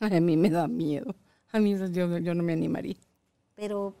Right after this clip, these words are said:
Speaker 2: no sé por qué saqué este ejemplo a colación. Seguramente a alguien le va a servir,
Speaker 1: Ok.
Speaker 2: ¿verdad? Pero el, la portación de armas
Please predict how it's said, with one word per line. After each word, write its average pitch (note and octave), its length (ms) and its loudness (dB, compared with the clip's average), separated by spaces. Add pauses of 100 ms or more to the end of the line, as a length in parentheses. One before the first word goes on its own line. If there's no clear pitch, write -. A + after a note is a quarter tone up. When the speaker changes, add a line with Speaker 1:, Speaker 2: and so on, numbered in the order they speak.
Speaker 2:
no B3+ 180 -10
sé C4 180 -2
por C#4 220 -8
qué D4+ 140 -6
saqué C4 380 -4
este C#4 220 -6
ejemplo C4 400 -2
a A#3+ 80 -2
colación. B3+ 540 -6
Seguramente C4 580 -2
a G#3+ 120 2
alguien A3+ 300 -4
le F#3+ 80 -4
va F3+ 80 0
a F3+ 40 -6
servir, G3 380 -12 (120)
Speaker 1:
Ok. - 240 -12 (360)
Speaker 2:
¿verdad? G3 260 -6 (480)
Pero G#3+ 360 -2
el, G3+ 240 -6
la A3 180 -8
portación A3 460 -6
de B3+ 120 -2
armas C4+ 520 -2